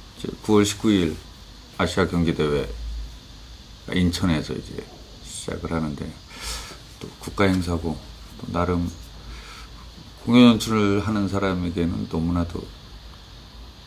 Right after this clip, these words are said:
꿈 같은 프로젝트라서 지금 뭐 다 던져서 정신없이 준비하고 있습니다.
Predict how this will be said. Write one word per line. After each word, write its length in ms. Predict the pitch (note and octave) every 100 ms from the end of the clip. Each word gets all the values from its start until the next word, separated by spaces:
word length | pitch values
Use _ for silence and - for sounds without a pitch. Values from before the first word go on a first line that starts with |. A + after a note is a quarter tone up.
| -
꿈 180 | - D3
같은 320 | C#3 - A#2
프로젝트라서 680 | - G#2 D#2+ - F2+ D#2 - G2+ - - - -
지금 220 | - D#2+ D#2
뭐 180 | F2+ - -
다 260 | - - G#2
던져서 500 | F2+ E2 F2 D#2 D2+ - - - - - - - - - - - -
정신없이 680 | - F#2+ E2+ G2 E2+ - C2+ B1 - - -
준비하고 440 | - D#2+ D2+ D2
있습니다. 460 | E2+ - - - -